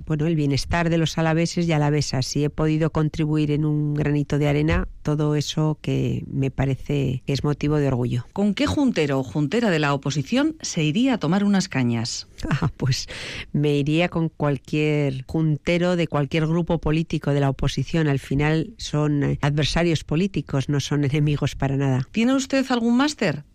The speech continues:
Speaker 2: ¿De qué?
Speaker 1: Sí, tengo un máster de biblioteconomía, eh, por la U P V.
Speaker 2: Cuando deje la política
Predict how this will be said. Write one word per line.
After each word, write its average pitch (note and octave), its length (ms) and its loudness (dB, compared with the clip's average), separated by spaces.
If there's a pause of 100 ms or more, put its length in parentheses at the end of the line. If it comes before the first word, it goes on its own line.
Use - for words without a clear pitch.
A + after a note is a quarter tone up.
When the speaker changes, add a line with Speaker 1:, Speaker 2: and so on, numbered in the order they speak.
(100)
Speaker 2:
¿De C3+ 160 -4
qué? D#3 400 -2
Speaker 1:
Sí, D3+ 400 -2
tengo D3+ 360 2
un D#3 140 2
máster E3+ 340 0
de E3 80 2
biblioteconomía, D3 1200 0
eh, D3 200 0
por C#3 200 -2
la C#3 100 2
U C#3 60 0
P C3+ 100 -4
V. C3 260 -2 (200)
Speaker 2:
Cuando G3+ 340 2
deje C4+ 220 0
la C#4+ 100 2
política C4+ 640 -2